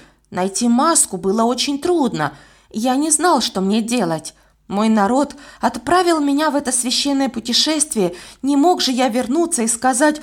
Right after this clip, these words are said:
что ничего не нашел?» Мэйзи кивнула. «Дай угадаю. Потом ты увидел заметку в газете, что профессор отдает свою коллекцию в музее». «Там была еще фотография профессора с маской. Мне Альберт ее показал.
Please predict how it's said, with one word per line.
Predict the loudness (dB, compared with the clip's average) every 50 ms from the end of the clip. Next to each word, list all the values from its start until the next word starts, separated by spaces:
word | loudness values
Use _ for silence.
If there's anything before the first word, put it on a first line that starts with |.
| -12 -14
что | -12 -8 -4 -2
ничего | 0 0 0 0 0 0 0 0 0
не | 0 0
нашел?» | 0 0 0 0 2 2 4 4 4 4 2 0 -4 -10 -20 _ _ _ _ _ _ _ -12
Мэйзи | -8 -6 -4 -2 -2 -2 -4 -4
кивнула. | -6 -4 -4 -2 -2 0 0 -2 -2 -2 -2 -2 -4 -6 -6 -12 _ _ _ _ _ _ _ _ -6
«Дай | -2 0 2 2 2
угадаю. | 2 2 0 -2 0 0 -2 -2 -2 -4 -6 -10 -12 _ _ _ _ _
Потом | -2 -2 -2 0 2 2 2 2 0 -2
ты | 0 0 2
увидел | 2 2 2 2 0 0 0 0 0
заметку | 0 -2 -2 -2 -2 -4 -6 -8 -10
в | -6
газете, | -4 -2 -2 0 0 -2 -2 -2 -2 -4 -6 -6 -10 -18 -16
что | -14 -6 -2 -2 0
профессор | 2 2 2 2 2 0 0 2 2 2 2 0 0 0
отдает | -2 -2 0 0 -2 -2 0 -2 -2 -2 -2
свою | -2 -2 0 -2 -2
коллекцию | -4 -4 -6 -4 -2 -2 -2 -4 -4 -4 -4 -4 -2
в | -2
музее». | 0 0 0 0 0 0 0 -2 -4 -4 -6 -8 -10 -14 _ _ _ _ _ _ _ _ _ _ _ _
«Там | 0 2 2 2 2
была | 2 2 2 2 2
еще | 2 2 0 -2
фотография | -2 -4 -4 -4 -2 -2 0 2 2 2 2 2 0 0 -2 -4
профессора | -2 -2 -4 -4 -2 -4 -2 -2 0 0 0 0 0
с | 0 0 0
маской. | 0 0 0 0 0 -2 -4 -6 -8 -10 -10 -12 -18 _ _
Мне | -4 -2 0 -2 0
Альберт | 0 2 2 2 2 2 0 -2 -2 -2
ее | -2 -2 -2
показал. | -2 -4 -4 -4 -2 -2 0 0 2 0 0 -2 -4